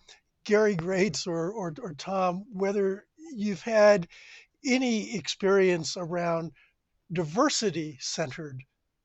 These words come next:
mentoring, and how has that kind of worked or not worked, and what are sort of the keys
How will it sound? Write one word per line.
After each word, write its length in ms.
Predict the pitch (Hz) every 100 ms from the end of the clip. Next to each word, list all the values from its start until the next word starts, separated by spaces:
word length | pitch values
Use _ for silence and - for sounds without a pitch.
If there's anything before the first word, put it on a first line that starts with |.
| _ _ 156
mentoring, 840 | 151 160 156 - 151 151 151 147
and 120 | 147 135 - -
how 280 | 226 240
has 140 | 220 165
that 340 | 202 226 226
kind 380 | - 214 190 180
of 240 | 165 156
worked 500 | 139 156 170 165 -
or 180 | 160 156 143
not 300 | 156 170 160
worked, 360 | 156 165 156
and 120 | 175
what 220 | 170 190 214
are 80 |
sort 260 | 190 - 196
of 120 | 165
the 120 | 147 -
keys 680 | - - 240 226 208 170 -